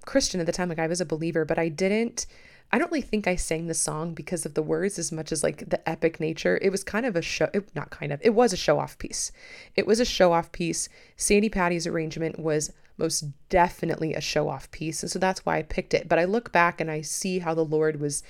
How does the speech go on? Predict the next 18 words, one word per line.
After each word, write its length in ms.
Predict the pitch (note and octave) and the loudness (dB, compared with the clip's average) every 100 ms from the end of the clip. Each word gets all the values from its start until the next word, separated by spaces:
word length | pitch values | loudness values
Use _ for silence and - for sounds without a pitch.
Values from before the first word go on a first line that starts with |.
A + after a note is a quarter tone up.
| - - - - - - | -16 -20 -20 -20 -20 -10
meeting 280 | D3+ D3+ F3+ | -6 -2 0
me 120 | G3+ | 2
where 160 | A#3 A#3+ | 2 4
I 80 | B3+ | 2
was 160 | B3+ | 2
at, 280 | G#3+ G#3+ - - - - _ _ - - | 0 -2 -4 -12 -20 -20 _ _ -20 -6
giving 280 | F#3 F3+ F3+ | 0 2 2
me 140 | G3 G3+ | 2 2
this 160 | G#3 | 2
song 400 | - E3+ D#3+ E3 | 0 0 0 0
to 80 | D#3 | -2
say, 180 | - D3+ | -2 -2
"I 80 | D3 | -2
want 220 | D#3 E3 | -2 -2
you 100 | F3 | -2
to 80 | D#3+ | -2
start 340 | - C#3+ - | -2 -4 -4
here." 500 | - - D3 G#2 - | -12 -4 0 0 -2